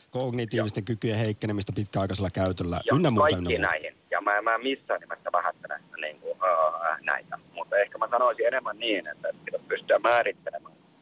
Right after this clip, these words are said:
Speaker 2: jonkinnäköinen taso, että me lopetettaisiin tää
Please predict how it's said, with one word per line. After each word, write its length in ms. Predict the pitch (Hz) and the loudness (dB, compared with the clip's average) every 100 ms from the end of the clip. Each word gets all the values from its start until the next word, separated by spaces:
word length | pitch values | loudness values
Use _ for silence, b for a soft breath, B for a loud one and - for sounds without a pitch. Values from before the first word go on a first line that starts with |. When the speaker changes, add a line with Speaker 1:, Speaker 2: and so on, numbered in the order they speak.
| _ | _
Speaker 2:
jonkinnäköinen 680 | 110 127 120 101 92 85 85 - | 2 2 0 -8 -8 -8 -10 -2
taso, 360 | 104 101 - - _ - 80 | 0 0 -6 -12 _ -10 -8
että 160 | - - | -8 -6
me 80 | |
lopetettaisiin 640 | - 135 131 - 90 85 - | -2 0 0 -2 -4 -4 -2
tää 180 | 87 | -2